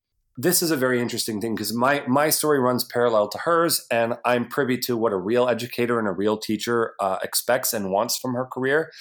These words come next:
versus myself, who was just doing it just because. Uh, and I know that when she got to her Bushiban or ha-, her Hagwon, it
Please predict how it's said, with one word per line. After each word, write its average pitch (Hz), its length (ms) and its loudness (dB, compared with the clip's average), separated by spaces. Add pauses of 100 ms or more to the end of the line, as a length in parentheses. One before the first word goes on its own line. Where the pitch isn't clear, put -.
(340)
versus 127 300 0
myself, 113 520 0
who 117 80 -4
was 107 120 -2
just - 260 -4
doing 104 240 0
it 101 120 -6
just 98 200 -4
because. 107 640 -2 (800)
Uh, 120 380 4
and 127 120 2
I 139 80 2
know 139 140 2
that 131 120 2
when 120 120 -2
she 135 180 -2
got 127 200 4
to 127 100 -2
her 127 120 -2
Bushiban 113 420 0
or 107 100 -2
ha-, 110 240 0
her 113 260 -2
Hagwon, 123 640 0
it 117 180 -2